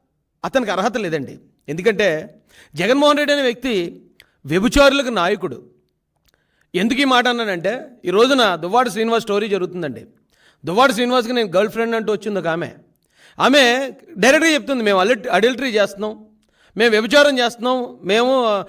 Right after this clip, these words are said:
నేను ఆ దువ్వాడ శ్రీనివాస్" అని డైరెక్ట్ చెప్తుంది, వైసీపీ లీడర్ అట ఆమె. అలాగే ఆ ఎవరైతే అంబటి రాంబాబు పెళ్ళయి వేరే ఆమెతో తప్పుడు మాటలు మాట్లాడుతూ అడ్డంగా దొరికిపోయాడు. గోరంట్ల మాధవ్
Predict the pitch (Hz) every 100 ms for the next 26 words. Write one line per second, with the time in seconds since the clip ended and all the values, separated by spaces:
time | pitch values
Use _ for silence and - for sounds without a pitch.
0 | - 165 220 254 240 208 180 185 226 180
1 | 208 220 220 185 220 269 247 202 196 190
2 | 202 220 196 196 202 170 147 110 - _
3 | _ _ _ _ _ _ _ _ _ _
4 | _ 180 269 302 262 254 254 - 208 214
5 | 247 269 226 262 262 247 233 180 156 -
6 | _ 165 226 277 269 254 220 208 226 226
7 | 233 247 233 196 - _ - 190 240 277
8 | 285 269 247 247 254 233 220 220 254 226
9 | 226 214 165 120 - _ _ _ _ _
10 | _ _ _ - 160 247 285 277 262 220
11 | 226 254 196